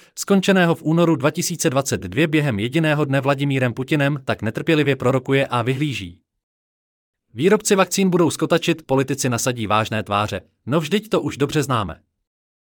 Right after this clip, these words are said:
Zda to bude skutečně ptačí chřipka přenesená na člověka z krávy, zatím není zcela jisté. G J T zpracuje i na dalších vakcínách.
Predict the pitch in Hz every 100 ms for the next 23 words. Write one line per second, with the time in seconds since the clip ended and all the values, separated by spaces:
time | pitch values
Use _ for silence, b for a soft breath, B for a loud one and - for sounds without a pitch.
0 | _ _ _ _ _ - 104 160 196 196
1 | 180 175 185 180 175 165 147 - - 139
2 | 131 - 131 127 131 123 117 101 113 104
3 | 101 92 - 104 117 131 135 - 123 -
4 | 123 104 147 143 - 156 151 131 - 80
5 | - _ _ _ _ _ _ _ _ _
6 | _ _ 113 127 135 139 147 151 - -
7 | 160 170 165 139 135 127 123 127 123 117
8 | - - 101 80 -